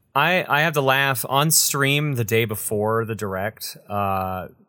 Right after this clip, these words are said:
people were talking about the rumor which was going around, which was a remake of a snes game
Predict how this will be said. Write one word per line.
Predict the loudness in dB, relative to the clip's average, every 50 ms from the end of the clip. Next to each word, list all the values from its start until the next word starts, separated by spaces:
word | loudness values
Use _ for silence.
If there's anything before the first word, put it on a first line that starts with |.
| -20 -10
people | -8 -6 -6 -4 -4
were | -4 -4
talking | -2 0 0 0 0 -2 -4 -6
about | -6 -4 -4 -4 -2 -4 -4 -6 -8 -12 -12
the | -12 -10 -10 -10 -10 -12 -12
rumor | -10 -8 -6 -6 -4 -4
which | -6 -6 -8
was | -10 -6
going | -4 -2 0
around, | 0 0 0 0
which | -2 -4 -6
was | -6 -6 -4
a | -6 -8
remake | -8 -6 -4 -4 -2 -2 -2 -2 -2 -2 -2 -4
of | -6 -6
a | -4
snes | -4 -2 -2 0 0 0 0
game | 0 0 -2 0 -2 -2 -4 -6